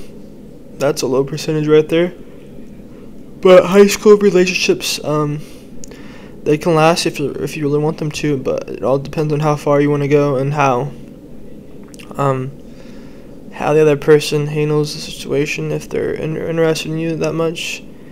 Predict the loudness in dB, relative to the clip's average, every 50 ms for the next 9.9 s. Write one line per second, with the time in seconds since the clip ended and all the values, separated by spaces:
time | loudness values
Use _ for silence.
0 | -20 -20 -20 -20 -20 -18 -14 -10 -8 -6 -4 -4 -6 -6 -8 -12 -14 -16 -14 -8
1 | -6 -6 -2 0 2 2 2 2 0 -2 -6 -8 -4 -4 -4 -4 -4 -6 -6 -4
2 | -2 0 0 0 -2 -4 -6 -8 -10 -10 -12 -12 -14 -16 -14 -14 -14 -14 -14 -16
3 | -18 -18 -18 -18 -18 -18 -18 -16 -14 -14 -14 -14 -14 -16 -18 -18 -20 -20 -20 -20
4 | -12 -6 -6 -2 -2 0 0 0 -2 -2 0 0 0 0 0 0 0 0 2 0
5 | 0 -2 -4 -4 -2 0 0 2 2 0 0 -2 -2 0 0 0 2 0 -2 -6
6 | -8 -12 -14 -16 -16 -16 -16 -14 -14 -14 -12 -12 -12 -14 -14 -14 -14 -14 -14 -12
7 | -12 -8 -4 -2 0 0 0 -2 -2 -2 -2 0 0 0 0 0 -2 -2 0 2
8 | 2 4 4 2 0 -2 -6 -10 -10 -8 0 2 2 2 2 2 0 2 4 4
9 | 4 2 0 -2 -4 -4 -2 -2 -4 -4 -4 -4 -4 -4 -6 -8 -10